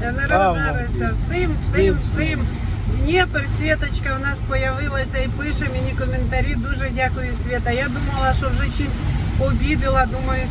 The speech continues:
Speaker 1: Світу, що, е, не пише. Так постійно ми якось були на зв'язі, а тоді пропала. Ну, в общем, я поняла, чого, і що по коментарях. Так що дякую за підтримку.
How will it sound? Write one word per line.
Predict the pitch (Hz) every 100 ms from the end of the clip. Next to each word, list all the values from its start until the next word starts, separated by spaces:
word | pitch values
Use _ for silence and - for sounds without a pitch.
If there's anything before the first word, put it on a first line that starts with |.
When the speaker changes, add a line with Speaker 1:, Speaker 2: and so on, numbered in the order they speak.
| -
Speaker 1:
Світу, | 254 240 254 233
що, | 247 240 - - - - -
е, | - 131
не | 139 -
пише. | - - 151 - 240
Так | 254 262 - 240 - - -
постійно | 254 - - 262 254 247
ми | 240 240
якось | 226 226 220 226
були | 226 226 226
на | 226
зв'язі, | - 262 294 294 233 226
а | 214
тоді | 233 214 226 - - - - - - - -
пропала. | 233 247 202 190 185 190 247
Ну, | 320 339 262
в | 277
общем, | 277 - 226
я | 226 254 -
поняла, | 254 233 220 214 214 -
чого, | 240 226 320 330
і | 294 -
що | 285 294 - -
по |
коментарях. | 269 254 254 240 240 247 247 - -
Так | 233 226
що | 226 220
дякую | 247 254 - 247 233
за | 226 -
підтримку. | - - - - - - -